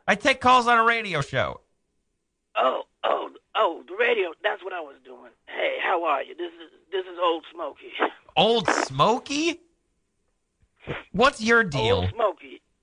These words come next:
Speaker 2: What, what do you mean, what's my deal? I'm,
Speaker 1: Well, you
Speaker 2: I'm Old Smoky.
Speaker 1: Yeah, but, like, you, you woke up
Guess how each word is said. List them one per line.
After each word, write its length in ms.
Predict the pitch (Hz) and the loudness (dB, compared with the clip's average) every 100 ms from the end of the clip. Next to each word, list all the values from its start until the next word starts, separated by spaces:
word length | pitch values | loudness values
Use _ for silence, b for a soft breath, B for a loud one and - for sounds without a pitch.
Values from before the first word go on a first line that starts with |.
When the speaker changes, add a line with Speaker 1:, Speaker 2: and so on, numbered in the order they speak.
| _ _ _ _ _ _ _ _ _ _ _ _ _ _ | _ _ _ _ _ _ _ _ _ _ _ _ _ _
Speaker 2:
What, 400 | 147 330 349 349 _ _ _ _ _ _ - | -18 -10 -6 -6 _ _ _ _ _ _ -10
what 160 | 185 | -6
do 60 | 180 | -6
you 140 | 180 | -6
mean, 260 | 185 175 135 | -6 -8 -8
what's 220 | 143 139 | -10 -10
my 160 | - 254 | -10 -12
deal? 280 | - - - | -10 -12 -4
I'm, 60 | 294 | 2
Speaker 1:
Well, 120 | 285 | 2
you 240 | 277 339 277 | 2 -4 -4
Speaker 2:
I'm 160 | 320 | -10
Old 280 | 320 311 302 311 | -10 -10 -10 -8
Smoky. 420 | 208 - - - - | -6 -6 -12 -20 -4
Speaker 1:
Yeah, 160 | 302 285 | 2 2
but, 180 | 269 233 | 2 0
like, 180 | 220 202 | 0 0
you, 200 | 262 208 | -6 -4
you 220 | 247 277 | -4 -2
woke 400 | 190 202 226 208 | 0 2 2 4
up 340 | 220 214 - | 2 2 -8